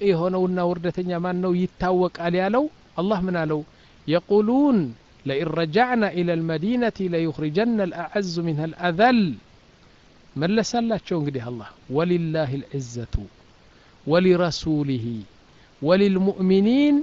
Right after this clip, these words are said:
ወላኪነል ሙናፊቂነ ላ ያዕለሙን።» ሙናፊቆች አያውቁም፣ ተዘጋባቸው ነገሩ። ክብር፣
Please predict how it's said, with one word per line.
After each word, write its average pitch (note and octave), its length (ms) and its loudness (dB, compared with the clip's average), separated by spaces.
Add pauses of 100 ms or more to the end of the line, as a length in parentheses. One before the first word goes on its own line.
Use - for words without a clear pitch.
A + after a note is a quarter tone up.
(140)
ወላኪነል F#3 640 -2
ሙናፊቂነ D3 720 -4
ላ A#2 160 -8
ያዕለሙን።» G2+ 520 -14 (640)
ሙናፊቆች C4 580 4
አያውቁም፣ F#3+ 420 2
ተዘጋባቸው C#3+ 800 -4
ነገሩ። A#2 320 -8 (840)
ክብር፣ C#4 420 6